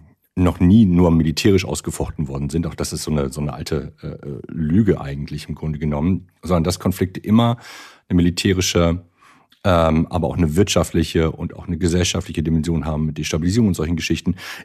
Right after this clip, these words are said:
ist das ein wichtiger Baustein für die Ukraine und die, ähm, Europäer, denen es finanziell nicht so wahnsinnig gut geht,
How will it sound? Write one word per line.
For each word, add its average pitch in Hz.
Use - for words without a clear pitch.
ist 123
das 101
ein 110
wichtiger 107
Baustein 92
für -
die 90
Ukraine 92
und 101
die, 85
ähm, -
Europäer, 101
denen 90
es 87
finanziell 95
nicht 95
so 92
wahnsinnig 87
gut 95
geht, 113